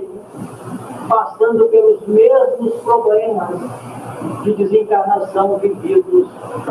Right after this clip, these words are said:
por sua estimada e querida Lívia. Faz uma preleção na via não entrando no cemitério,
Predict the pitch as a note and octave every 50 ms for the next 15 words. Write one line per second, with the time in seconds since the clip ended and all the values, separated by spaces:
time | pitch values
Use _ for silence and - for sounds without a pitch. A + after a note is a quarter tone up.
0 | - - - - - - - F3+ E3 E3 - - F3+ - F4 - F3+ F4 - -
1 | - E4+ F4+ F#4 - - - F4+ D#4+ D4 D#4+ E4+ F4 F4+ F4+ F4 E4+ E4 - E4
2 | E4 - - E3 - - E3 D3+ C#3+ C#3 C3+ C3+ - - - B2 B2 A#2+ B2 -
3 | - - - - - - - - - - - - - - - - - - - -
4 | - - - - - - - - - - - - - - - - - - - G4+
5 | G4+ - G#4+ - A4 A4 - - - - - - - - - - A#3+ - - -
6 | - - E4 F4+ F#4+ F#4 F#4+ F#4+ G4 A4 B4 B4 B4 A#4+ G#4 - - - G#4+ A3
7 | A3 A3 G#3 G3 F#3 - - G3+ G#3+ G#3+ G3+ G3+ G3 F#3+ G3 F#3+ F#3 - - G3+
8 | F#3+ - - G3+ G3 F#3 F#3 F3 - - - - G3 F#3+ - - - - F#4 -
9 | F4 - - - - G4 G4+ G#4+ G#4+ G#4+ G#4+